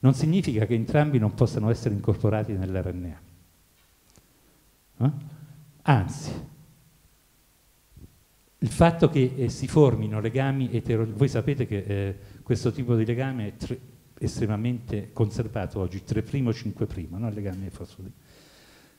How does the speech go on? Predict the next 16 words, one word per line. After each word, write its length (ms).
Eh, 420
nell'esperimento 760
suo 180
vengono 360
fuori 260
sia 140
legami 420
due 180
primo 280
cinque 360
primo 320
che 100
tre 140
primo 300
cinque 320
primo. 400